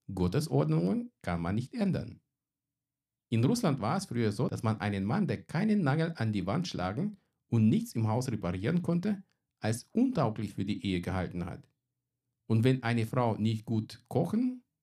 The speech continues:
und ordentlich Haushalt führen konnte, wurde sie auch als untauglich für die Ehe angesehen.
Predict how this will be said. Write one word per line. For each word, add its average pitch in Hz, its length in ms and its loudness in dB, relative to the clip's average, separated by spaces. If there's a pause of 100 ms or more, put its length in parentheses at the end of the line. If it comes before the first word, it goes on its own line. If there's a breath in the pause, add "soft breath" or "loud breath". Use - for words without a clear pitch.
(180)
und 113 160 0
ordentlich 113 480 0
Haushalt 120 380 -2
führen 185 300 0
konnte, 208 360 -4 (560)
wurde 104 300 2
sie 180 200 -2
auch 320 340 -2
als 107 220 0
untauglich 92 520 -2
für 98 80 -4
die 90 160 -6
Ehe 85 240 -2
angesehen. 82 640 -6